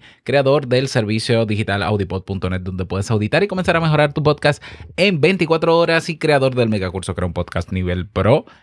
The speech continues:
en crea un podcast punto com. Ay, sí, sonó muy rápido. Por si me escuchas a uno punto cinco o uno punto veinticinco, me imagino que se escuchó bastante rápido, ¿verdad?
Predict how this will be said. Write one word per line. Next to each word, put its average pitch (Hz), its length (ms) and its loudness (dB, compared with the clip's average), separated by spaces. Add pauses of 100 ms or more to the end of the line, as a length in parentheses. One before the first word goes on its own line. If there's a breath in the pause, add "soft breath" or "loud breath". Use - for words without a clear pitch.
(140 loud breath)
en 113 220 2
crea 98 160 2
un 87 100 -4
podcast 90 380 0
punto 90 300 -2
com. 76 260 -10
Ay, 92 160 -4
sí, 92 460 0
sonó 104 260 -2
muy 165 100 2
rápido. 82 720 -4
Por 104 180 0
si 107 120 0
me 107 60 4
escuchas 170 380 0
a 165 80 2
uno 151 200 0
punto 139 260 0
cinco 131 580 4
o 139 180 6
uno 117 200 4
punto 113 300 4
veinticinco, 110 840 0
me 104 80 -2
imagino 110 320 0
que 117 180 0
se 101 120 -4
escuchó 104 280 -4
bastante 104 380 -2
rápido, 87 300 -8
¿verdad? 190 180 -2